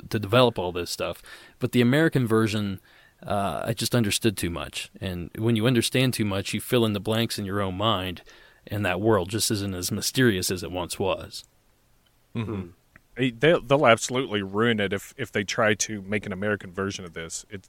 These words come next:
Speaker 2: it would just be stupid. And my, my feeling on it is, if you're gonna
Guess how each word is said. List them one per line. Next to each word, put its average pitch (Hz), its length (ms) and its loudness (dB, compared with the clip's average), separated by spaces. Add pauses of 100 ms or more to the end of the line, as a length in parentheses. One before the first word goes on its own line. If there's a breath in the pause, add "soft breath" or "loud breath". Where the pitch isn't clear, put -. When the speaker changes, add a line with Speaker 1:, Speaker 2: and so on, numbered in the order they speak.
Speaker 2:
it 120 80 -8
would 110 140 -4
just 110 180 -4
be 95 80 -20
stupid. - 580 -6 (540)
And 110 420 0 (500 loud breath)
my, 135 560 6 (1300 loud breath)
my 123 240 6
feeling 110 380 2
on 107 120 6
it 107 180 0
is, 104 540 0
if 123 160 -8
you're 127 100 -4
gonna 156 280 4